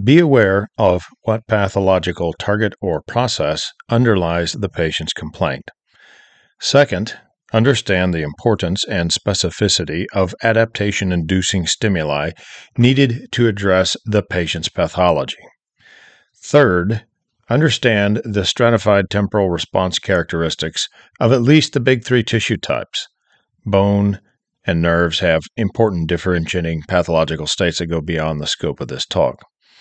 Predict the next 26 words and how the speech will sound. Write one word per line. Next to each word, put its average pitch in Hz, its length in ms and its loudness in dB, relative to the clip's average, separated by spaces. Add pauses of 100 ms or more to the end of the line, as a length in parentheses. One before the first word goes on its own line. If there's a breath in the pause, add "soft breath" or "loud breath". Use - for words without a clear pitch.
(840 soft breath)
And 95 580 0 (200)
among 110 340 4
the 85 80 -2
three, 117 460 2 (360)
cartilage 127 800 2
is 113 280 4
the 107 140 4
slowest 104 640 0 (160)
to 113 100 0
respond 87 680 0
to 85 160 -2
adaptation-inducing 78 1120 -2
stimuli. 85 540 0 (960 soft breath)
Next, 98 420 0 (100)
chronic 123 480 0
tendinopathies 95 840 2
and 80 160 -4
ligaments 87 460 0
occupy 82 560 -2
the 73 120 -4
middle 98 280 2
strata. 90 480 2 (640 soft breath)
And 87 80 0
then 85 120 0
last, 87 360 0
muscle 98 600 0